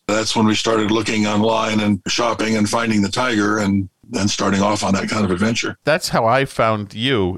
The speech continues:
Speaker 2: is through the Tiger website.
Speaker 1: Well, the Tiger is a great little motorhome. It was then and it is now, and, and they still make it. It's a small company in South Carolina.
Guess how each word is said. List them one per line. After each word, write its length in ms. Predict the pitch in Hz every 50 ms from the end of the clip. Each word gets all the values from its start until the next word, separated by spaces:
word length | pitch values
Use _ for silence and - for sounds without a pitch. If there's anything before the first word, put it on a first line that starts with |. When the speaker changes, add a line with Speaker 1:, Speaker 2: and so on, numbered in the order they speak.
| - -
Speaker 2:
is 220 | 98 95 90 -
through 240 | - - 110 110 98
the 200 | 87 95 90 90
Tiger 460 | - - - 107 113 110 - 87 82
website. 600 | 78 78 80 78 78 - - - 67 67 - - _ -
Speaker 1:
Well, 140 | 135 143 147
the 60 | 151 - 175 180
Tiger 240 | 202 190 175 170 147
is 120 | 123 127
a 100 | 123 117
great 320 | 104 113 135 147 151 156
little 180 | 151 147 147 143
motorhome. 520 | 147 143 151 156 123 113 98 101 110 120 - _ -
It 160 | - 98 95
was 280 | 104 113 123 131 113 107
then 220 | 120 123 135 139
and 100 | 131 113 107
it 140 | 110 117 127
is 160 | 131 120 107
now, 400 | 113 120 131 135 117 104 110 113
and, 240 | 117 113 110 113 - -
and 200 | - 101 104 107
they 100 | 107 107
still 280 | 101 - - - 117 120
make 220 | 123 123 123 110
it. 100 | 135 123
It's 140 | 120 110 -
a 60 | -
small 340 | - - 123 120 120 127 113
company 320 | 123 127 120 117 120 113
in 100 | 113 113
South 300 | 104 - 123 117 117 110
Carolina. 640 | - - 120 113 107 107 113 120 120 127 139 151 151